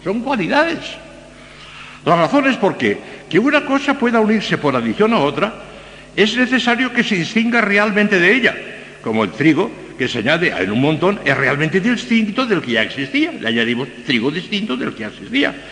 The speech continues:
en cuyo caso, más que de unión, habría que hablar de reunión, ya que el trigo sobreañadido no se ha, no se ha unido, unido intrínsecamente al otro, sino que se ha colocado al lado de él, se ha reunido con él,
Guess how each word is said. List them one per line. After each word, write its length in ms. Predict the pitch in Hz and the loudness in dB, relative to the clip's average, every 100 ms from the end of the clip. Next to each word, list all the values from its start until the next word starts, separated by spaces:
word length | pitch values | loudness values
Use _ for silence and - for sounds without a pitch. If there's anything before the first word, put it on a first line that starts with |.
| - 117 | -10 -8
en 100 | 101 | 0
cuyo 240 | 135 143 | 2 4
caso, 300 | 214 196 233 - - - | 2 0 -4 -8 -8 -2
más 220 | 285 - | 0 0
que 100 | 262 | 2
de 120 | 285 | 4
unión, 540 | 208 143 151 165 185 - - - - - - | 4 4 4 2 -2 -8 -14 -16 -20 -10 -2
habría 320 | 170 214 262 | 0 4 4
que 100 | 233 | 4
hablar 220 | 208 240 | 2 4
de 160 | 240 - | 4 2
reunión, 800 | 156 151 143 139 127 131 135 120 - - - - - - - | 2 4 6 6 6 4 4 0 -6 -12 -18 -18 -20 -18 -2
ya 200 | 180 196 | 0 2
que 100 | 226 | 0
el 100 | 170 | 2
trigo 360 | 180 185 214 - | 0 0 -2 -4
sobreañadido 720 | - 123 113 147 202 175 202 - - - | -4 0 2 2 2 2 0 -2 -14 -4
no 180 | - 220 | 0 2
se 140 | 254 | 0
ha, 100 | 240 - 147 - - - | -2 -6 -14 -14 -18 -6
no 140 | 156 226 | 0 0
se 100 | 254 | 0
ha 60 | |
unido, 340 | 226 202 208 - | 0 2 0 2
unido 420 | 190 190 196 180 - | 4 4 4 -2 -4
intrínsecamente 800 | 170 220 226 - 202 175 180 156 | 0 2 2 2 0 2 0 2
al 60 | |
otro, 260 | 214 190 98 - | 0 0 -4 -8
sino 260 | - 196 180 | -2 0 0
que 120 | 165 | -2
se 200 | - 143 | 0 2
ha 120 | 135 | 2
colocado 440 | 160 156 156 170 170 | 2 0 2 2 2
al 100 | 165 | 4
lado 200 | 170 175 | 4 4
de 220 | 175 170 | 4 4
él, 120 | 170 - 151 | 2 -2 0
se 80 | |
ha 80 | 143 | 2
reunido 460 | 165 160 160 165 175 | 2 0 0 -2 -2
con 120 | 151 | 0
él, 120 | 165 | -2